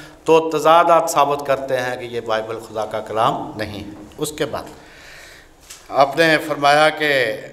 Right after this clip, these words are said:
नबी और किताब को मैं मुतबादल के तौर पर लेता हूँ, ये आपने बहुत ही अच्छा किया, मुझे मौका फराहम कर दिया, तो मैं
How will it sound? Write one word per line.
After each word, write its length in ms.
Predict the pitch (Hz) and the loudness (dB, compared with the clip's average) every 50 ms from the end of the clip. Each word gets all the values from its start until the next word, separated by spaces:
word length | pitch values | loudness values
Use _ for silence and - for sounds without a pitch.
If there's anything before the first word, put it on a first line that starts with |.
| - - - - 113 | -20 -20 -20 -20 -18
नबी 600 | 113 117 123 135 131 135 156 160 160 165 160 156 | -10 -6 -6 -4 -2 -2 0 0 0 0 -2 -2
और 140 | 127 127 127 | -4 -4 -6
किताब 460 | - 127 131 - 123 135 143 143 - | -6 -6 0 2 4 4 4 4 2
को 140 | - 135 131 | 0 0 0
मैं 140 | 131 135 135 | 0 0 0
मुतबादल 540 | 127 127 120 - - 123 143 151 147 151 135 | 0 -2 -6 -4 2 4 4 4 4 2 -2
के 100 | 117 131 | -2 -4
तौर 200 | - - 113 113 | -4 -2 -2 -2
पर 160 | 113 113 117 | -2 -4 -6
लेता 240 | 117 113 - - 127 | -6 -6 -4 -4 -4
हूँ, 80 | 123 | -2
ये 60 | 127 127 | 2 2
आपने 340 | 123 120 120 - 123 123 | 4 2 2 0 -4 -6
बहुत 400 | 117 113 117 110 127 127 117 117 | -4 -2 -2 0 0 0 -2 -2
ही 140 | 123 143 156 | 0 2 2
अच्छा 240 | 151 151 156 156 147 | 2 2 2 2 2
किया, 300 | 143 143 - 151 156 156 151 | 2 0 0 2 2 2 2
मुझे 240 | 139 123 117 117 110 | 2 -2 -4 -4 -4
मौका 280 | 113 107 101 - 101 | -4 -6 -6 -6 -8
फराहम 280 | 95 - 101 95 92 92 | -8 -6 -4 -4 -4 -6
कर 160 | 92 95 92 | -8 -12 -12
दिया, 260 | 90 - 92 90 90 - - - - | -12 -12 -14 -16 -16 -16 -16 -14 -8
तो 40 | 110 | -2
मैं 180 | 110 113 113 | 0 0 0